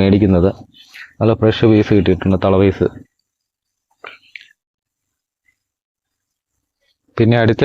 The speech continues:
ഐറ്റം കിട്ടിയിരിക്കുന്നത് നങ്കാണ്. നങ്ക് ഓവർ വലുപ്പമൊന്നുമല്ല, കിലോ ഇരുന്നൂറ് രൂപ വിലയ്ക്ക് കൊടുക്കാൻ പറ്റുന്ന ടൈപ്പിലുള്ള നങ്ക് അല്ലെങ്കിൽ മാന്തൾ എന്ന് പറയുന്ന മീനാണ് കിട്ടിയിരിക്കുന്നത്. നല്ല മീനാണ്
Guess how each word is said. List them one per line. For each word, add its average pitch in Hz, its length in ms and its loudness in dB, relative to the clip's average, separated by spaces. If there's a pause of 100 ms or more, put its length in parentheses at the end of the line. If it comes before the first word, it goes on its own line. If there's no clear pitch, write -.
ഐറ്റം 120 220 0
കിട്ടിയിരിക്കുന്നത് 113 420 2
നങ്കാണ്. 107 420 2 (1200)
നങ്ക് 117 220 0 (360)
ഓവർ 139 280 2
വലുപ്പമൊന്നുമല്ല, 104 560 2 (640)
കിലോ 123 260 4
ഇരുന്നൂറ് 120 300 2
രൂപ 110 180 2
വിലയ്ക്ക് 107 360 0
കൊടുക്കാൻ 104 280 0
പറ്റുന്ന 98 300 -6
ടൈപ്പിലുള്ള 104 400 0 (120)
നങ്ക് 98 240 0 (120)
അല്ലെങ്കിൽ 104 440 0
മാന്തൾ 101 300 0 (140)
എന്ന് 95 200 0
പറയുന്ന 95 320 0
മീനാണ് 90 240 -4
കിട്ടിയിരിക്കുന്നത്. 90 520 -2 (920)
നല്ല 104 200 0
മീനാണ് 95 260 -2